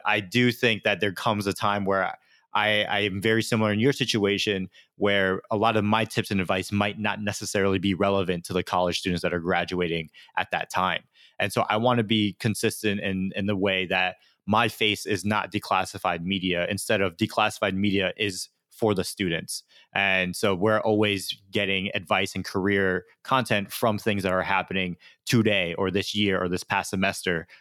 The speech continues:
rather than things that might have worked five, ten, fifteen, twenty years ago.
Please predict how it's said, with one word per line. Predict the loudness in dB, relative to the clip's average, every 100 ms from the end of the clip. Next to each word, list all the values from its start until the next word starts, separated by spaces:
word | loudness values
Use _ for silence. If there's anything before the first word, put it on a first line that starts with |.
| _
rather | 0 2 2 2
than | 0
things | 0 0 0 0
that | -2
might | 0 -2
have | -2
worked | 0 -2 -4
five, | -2 2 2 0
ten, | -4 -4 -4
fifteen, | -4 -6 -4 -4 -4
twenty | -2 -2 0
years | 2 2 0
ago. | 0 0 -2